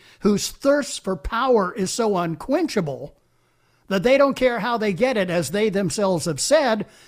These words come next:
by any means necessary, uh, then we find ourselves where we are.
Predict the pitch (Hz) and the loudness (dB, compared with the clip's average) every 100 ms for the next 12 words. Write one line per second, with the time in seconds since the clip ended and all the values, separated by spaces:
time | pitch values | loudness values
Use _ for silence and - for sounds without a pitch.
0 | _ 160 180 208 226 202 180 175 147 165 | _ -2 0 0 0 2 2 2 0 -2
1 | 294 - 214 226 208 202 190 - _ _ | -4 -4 -2 -2 -2 -2 -4 -10 _ _
2 | _ _ _ 180 151 151 156 160 160 214 | _ _ _ -10 -6 -2 -2 -2 -4 -6
3 | 190 165 151 175 131 123 - 135 127 117 | -6 -6 -6 -6 -6 -10 -12 -12 -12 -14
4 | 127 | -18